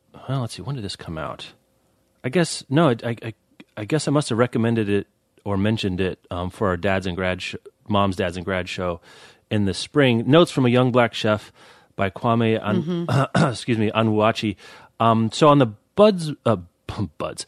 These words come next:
Speaker 1: Bones, Blood, and Butter tip, one thing that's fun about that book, not only she's a wonderful writer and, you know, it's a great story, is the coming up from not being in food to being in food and having some success, kind of a,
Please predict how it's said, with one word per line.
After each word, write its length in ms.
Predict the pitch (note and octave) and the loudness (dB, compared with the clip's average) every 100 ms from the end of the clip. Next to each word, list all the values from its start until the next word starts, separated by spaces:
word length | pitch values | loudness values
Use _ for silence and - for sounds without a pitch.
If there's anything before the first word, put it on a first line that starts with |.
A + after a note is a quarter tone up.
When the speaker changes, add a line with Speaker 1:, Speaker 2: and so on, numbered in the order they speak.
| - - _ _ - _ _ _ _ _ - | -18 -20 _ _ -20 _ _ _ _ _ 4
Speaker 1:
Bones, 400 | C3+ D3+ D#3 B2 | 6 6 4 2
Blood, 320 | G#2 B2 B2 | 2 4 6
and 240 | G#2+ F#2 | 4 2
Butter 300 | B2+ B2+ A2 | 2 4 4
tip, 460 | - - C3+ A2 - | 0 0 2 2 -4
one 340 | G#2+ B2 C#3+ | 0 2 2
thing 180 | - C3 | 2 2
that's 180 | A2 - | 2 0
fun 260 | - A2+ G#2+ | 0 2 2
about 340 | F#2 F#2+ - | 2 0 2
that 220 | G#2 F2 | -2 -2
book, 260 | F#2 D#2+ - | -6 -6 0
not 80 | B2 | 2
only 120 | A2+ | 2
she's 220 | G#2+ F2 | -2 -8
a 60 | F2 | -8
wonderful 480 | F2+ G2 F2+ F#2 | -4 -4 -4 -6
writer 340 | F2+ F2 F2 E2+ | -4 -4 -4 -6
and, 280 | - C#2 - | -8 -14 -18
you 80 | |
know, 60 | - | -20
it's 120 | - | -16
a 40 | F2+ | -10
great 180 | F#2+ F2 | -10 -4
story, 320 | C#3 A#2 G#2+ | 2 4 4
is 120 | G2 | 2
the 120 | G#2+ | 0
coming 380 | - F3 E3+ C3+ | 2 4 6 8
up 180 | C3 - | 6 4
from 340 | C3+ A#2 G2+ - - - _ - | 4 4 2 -2 -20 -20 _ -2
not 340 | G#2+ C3 C#3 | 2 2 6
being 220 | F#3+ F#3+ | 6 8
in 120 | F#3 | 8
food 360 | F3 F3+ F#3+ E3+ | 6 4 4 4
to 140 | - | 0
being 400 | A#2+ B2 D3 F3 F3+ | 2 4 6 6 4
in 100 | F3 | 2
food 300 | E3+ F3+ D#3 | 2 4 4
and 100 | A#2+ | 2
having 320 | C3 C#3 C#3+ | 2 2 2
some 220 | - C3+ | 0 -4
success, 420 | - G#2+ C#3+ C3+ | -4 0 2 2
kind 240 | - D#3 C#3+ | 2 4 6
of 100 | A2 | 6
a, 220 | G2 | 4